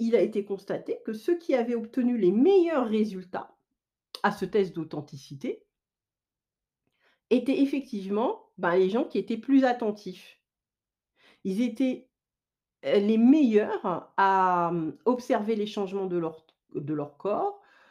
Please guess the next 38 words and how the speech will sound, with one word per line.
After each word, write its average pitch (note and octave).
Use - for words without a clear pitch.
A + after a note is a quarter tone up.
décrire C4
leurs G3
sentiments, A3
heu, F3+
être A#3+
plus C#4
conscients C4+
de A3
ce G#3+
qui A#3+
se -
passait G3+
autour D#3+
d'eux C4+
et A#3
capables A#3+
d'accepter G#3+
ce -
qui C4+
s'est A#3+
pass-, G3
ce -
qui A3
se A3+
passait. G#3
Et A#3+
ils G#3+
étaient A3+
aussi, D4
enfin, A3+
ces G#3
personnes C#4+
étaient, C#4
heu, F#3+
ben, F#3
ce -
qu'on G#3+
appelle, C4